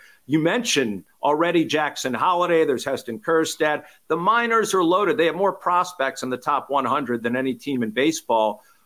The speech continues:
What are they lacking? I guess starting pitching is maybe something they have to look at down the road, or maybe there's some arms in the minor leagues. But,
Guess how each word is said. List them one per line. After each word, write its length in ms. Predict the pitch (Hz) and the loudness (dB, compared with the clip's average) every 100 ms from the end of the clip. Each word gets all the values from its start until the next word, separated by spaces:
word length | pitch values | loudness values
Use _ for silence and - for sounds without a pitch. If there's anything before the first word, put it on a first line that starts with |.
| _ _ - | _ _ 0
What 180 | 175 | 0
are 60 | 277 | 2
they 120 | 247 | 2
lacking? 440 | 185 226 - 147 135 | 2 0 -2 -2 -2
I 80 | |
guess 180 | 135 233 | 0 -2
starting 400 | - 202 214 185 | 0 0 2 0
pitching 520 | - 196 226 156 131 | -2 -4 -2 -2 0
is 180 | 127 120 | -2 0
maybe 240 | 147 151 143 | -2 0 -2
something 340 | 156 151 151 | -4 -2 0
they 100 | 147 | 0
have 140 | 143 | 0
to 80 | 143 | 0
look 240 | 143 160 151 | -2 0 -2
at 180 | 147 | -2
down 280 | - 147 151 | 0 0 2
the 80 | 135 | 2
road, 320 | 135 165 220 | 2 4 2
or 80 | 175 | 2
maybe 240 | 139 160 | 2 2
there's 200 | 156 151 | 2 0
some 140 | - 143 | -2 0
arms 520 | 151 170 180 165 - | 2 2 0 -4 -8
in 80 | 139 | -4
the 80 | 147 | 0
minor 340 | 151 165 151 | 2 2 2
leagues. 440 | 143 160 185 196 - | 2 4 2 0 -4
But, 260 | 139 135 | -2 -2